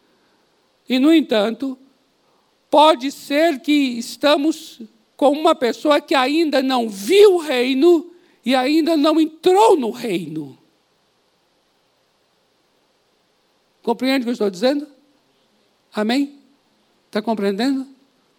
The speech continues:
Então, o fato de nós estarmos, talvez, falando de um mesmo tema, parece que estamos falando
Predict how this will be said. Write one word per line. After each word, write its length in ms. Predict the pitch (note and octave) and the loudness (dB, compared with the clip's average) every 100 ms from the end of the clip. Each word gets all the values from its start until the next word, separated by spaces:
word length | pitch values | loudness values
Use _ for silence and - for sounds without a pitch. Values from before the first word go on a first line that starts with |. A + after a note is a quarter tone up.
| _ - - - | _ -20 -14 -6
Então, 380 | A3 F4 D4 - - | 0 2 0 -4 -6
o 100 | C#4+ | -6
fato 600 | - - D#4 F4+ F#4+ E4 | -6 0 2 2 0 -8
de 100 | A#3+ | -6
nós 240 | C4+ D4 C4+ | -2 0 -2
estarmos, 580 | D4+ - C#4+ C4+ D4 | -6 0 0 0 -4
talvez, 500 | - C4 A#3+ C4+ D#4+ | -2 -2 2 0 0
falando 560 | - C4+ C4 C#4 D4 C#4 | -4 -2 -2 -2 -2 -4
de 80 | B3 | -4
um 120 | A#3+ | -2
mesmo 460 | B3 D#4 B3 A#3+ G#3+ | 0 0 -2 -6 -8
tema, 600 | - C#4 D4+ B3 B3+ - _ _ _ _ _ _ _ | -2 0 0 -4 -6 -10 _ _ _ _ _ _ _
parece 640 | C#4 B3+ B3 D#4 F4 - D#4 | 0 0 0 0 -2 -4 -2
que 140 | C#4+ | -2
estamos 540 | C4+ - C4+ C4 D4 | -4 -4 -2 0 -2
falando 680 | - C#4 A3+ B3+ C4+ D4 G#3+ | -2 -2 -2 -4 -2 -4 -6